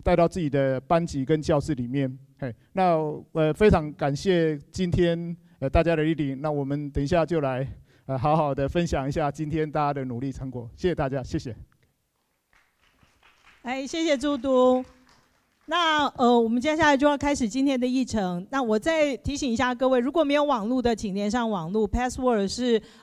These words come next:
Speaker 2: 呃，二零二零 submit win，W I N。然后，呃，请连到议程网站之后点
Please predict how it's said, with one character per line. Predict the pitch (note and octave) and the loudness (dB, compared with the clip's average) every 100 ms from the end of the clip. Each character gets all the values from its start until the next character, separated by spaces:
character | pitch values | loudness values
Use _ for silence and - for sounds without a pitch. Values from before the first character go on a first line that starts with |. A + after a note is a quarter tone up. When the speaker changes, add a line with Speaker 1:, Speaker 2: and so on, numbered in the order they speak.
| _ | _
Speaker 2:
呃， | G#3 F#3+ G#3+ | -4 -4 -4
二 | C#4 | -2
零 | A#3+ B3 | -2 -2
二 | A3+ | -2
零 | F#3+ G3+ | -4 -6
submit | G3+ F3 F3+ G#3+ F#3+ F3 - _ | -8 -8 -6 -4 -4 -8 -16 _
win，W | G#3 A3 D3+ F#3 _ _ F#3+ F#3 G3 | -4 -4 -4 -16 _ _ -8 -4 -6
I | F3+ F3+ | -6 -8
N。 | F3+ F3 F#3+ - _ _ | -6 -8 -10 -18 _ _
然 | F#3+ A#3 | -6 -4
后， | A3+ D4 C4+ A#3+ - | 0 2 2 0 -4
呃， | A#3+ G#3+ G#3 G3+ G#3+ _ _ _ _ _ _ _ _ _ _ _ _ _ _ _ _ _ _ _ _ _ | -4 -2 -2 -4 -8 _ _ _ _ _ _ _ _ _ _ _ _ _ _ _ _ _ _ _ _ _
请 | - A#3 | -6 -2
连 | A3+ B3 | 0 -2
到 | C4+ D#4 C#4 | 0 0 0
议 | B3 D4+ | -2 -6
程 | A#3+ A3+ | -4 -2
网 | A3 D#3+ | -4 -6
站 | E3 G#3+ F3+ E3 A3+ _ | -8 -8 -8 -12 -18 _
之 | A#3+ C4 | -2 -2
后 | C#4 C4 G3 | 0 -2 -2
点 | F#3+ G3 D#3 E3 | -6 -8 -8 -14